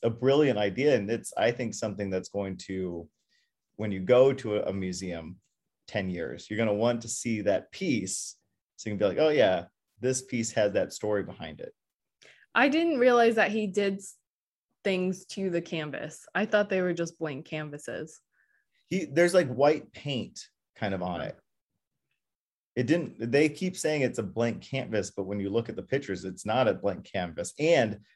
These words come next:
Speaker 1: the museum has it up, hanging up right now, so you can go see it.
Speaker 2: Did you
Speaker 1: So
Speaker 2: see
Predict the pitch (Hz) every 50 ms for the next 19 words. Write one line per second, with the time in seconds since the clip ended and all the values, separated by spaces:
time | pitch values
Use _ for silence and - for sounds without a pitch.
0 | _ _ 117 120 120 117 107 113 120 127 120 113 120 120 110 110 110 110 - -
1 | - 110 123 120 - - - 123 120 117 104 92 92 98 90 - - _ _ _
2 | _ _ _ 95 101 92 95 113 135 135 87 90 - - 101 98 104 107 101 -
3 | 104 92 - - 175 147 104 85 - - _ _ _ _ _ _ _ _ _ _
4 | 240 240 214 220 233 247 233 - 208 208 202 202